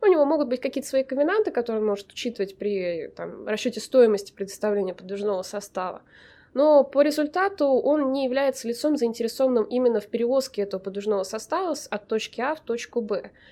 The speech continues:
Как правило, ну, только если это подсыл, там, порожнего вагона под следующую перевозку, к примеру. А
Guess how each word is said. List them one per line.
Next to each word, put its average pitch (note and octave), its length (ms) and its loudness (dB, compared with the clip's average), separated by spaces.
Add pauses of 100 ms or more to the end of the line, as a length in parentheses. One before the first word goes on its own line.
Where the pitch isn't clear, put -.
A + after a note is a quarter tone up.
(160)
Как G#3+ 200 -4
правило, D4 360 4
ну, A#3 120 -4
только - 200 0
если A3+ 260 -2
это G3 120 -6
подсыл, G3+ 360 -4
там, F3 140 -6
порожнего G3 360 -4
вагона A#3 280 0
под G3+ 240 -6
следующую G3 460 -4
перевозку, D3+ 540 -6
к - 80 -20
примеру. F3 360 -8 (840)
А A#3+ 360 6